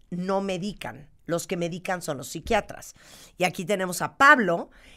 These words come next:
eh, y Pablo León es psiquiatra y es neuropsiquiatra. Él es el que te medicaría. La pregunta es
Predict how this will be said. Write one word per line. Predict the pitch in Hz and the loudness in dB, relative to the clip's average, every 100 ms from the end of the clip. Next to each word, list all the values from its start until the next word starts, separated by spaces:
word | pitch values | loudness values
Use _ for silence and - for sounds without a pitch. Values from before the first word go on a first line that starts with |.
| - - | -10 0
eh, | 170 160 - | 2 2 0
y | 180 | -4
Pablo | - 190 220 240 | 2 4 6 4
León | 240 196 202 - - - | 6 4 2 -4 -18 4
es | 247 254 247 - - - | 8 8 6 0 -4 -8
psiquiatra | - 277 262 220 185 180 175 - | -4 -2 2 4 4 2 -2 -2
y | 180 | -2
es | 180 180 - | -2 -2 -8
neuropsiquiatra. | 185 196 180 170 160 123 - 107 - - - - - - - | -4 -2 0 -2 -4 -6 -10 -10 -10 -14 -18 -18 -20 -20 12
Él | 277 330 | 12 12
es | 285 - | 12 12
el | 240 190 | 8 6
que | 196 | 2
te | 165 | 2
medicaría. | 160 143 - 123 - - - - - - - - - | 2 -2 -6 -12 -14 -14 -16 -18 -20 -20 -20 -8 6
La | 202 | 8
pregunta | - 220 226 233 196 151 | 10 8 6 6 6 6
es | 110 - | 2 -6